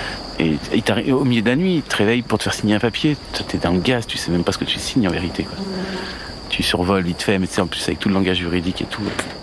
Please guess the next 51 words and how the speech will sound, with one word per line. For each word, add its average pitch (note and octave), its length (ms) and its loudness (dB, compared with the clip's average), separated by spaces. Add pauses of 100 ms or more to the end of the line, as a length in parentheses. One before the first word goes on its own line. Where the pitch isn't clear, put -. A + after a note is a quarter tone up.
(880)
tu, G1+ 260 -2
tu - 120 -4
signes - 300 0
et C#2 60 2
tout, G#2 160 0
puis - 180 -4
tu - 140 0
retournes - 260 0
te - 100 -4
coucher, - 420 2
puis, - 140 -2 (600)
et, F2 60 0
et F#2 40 2
ça, - 260 0
t'as F#2 140 2
des F#2 300 2
heures, C#3 160 2
tu - 80 -2
sais B2+ 120 0
pas E3 160 2
combien A#2+ 200 2
de A2 40 0
temps, G#2+ 120 -2
tu - 120 -4
perds G#2+ 100 2
la A2 60 2
notion A2 220 0
du G#2+ 80 2
temps A#2 120 0
complètement. G2 360 -2 (220)
Tu - 80 -4
sais G2+ 140 2
pas G#2+ 300 2
si - 100 -6
ça F2+ 120 -2
fait - 140 -2
deux F#2 260 2
heures A2 180 2
que - 60 -8
quelqu'un - 220 -2
est F#2 80 2
venu, G2 260 2
ou A2+ 140 2
six - 340 -2
heures, G#2+ 160 2
ou F2+ 100 -2
tu - 100 -6
sais - 140 -2
pas E2+ 120 -2
du F2 100 2
tout. G2+ 160 -4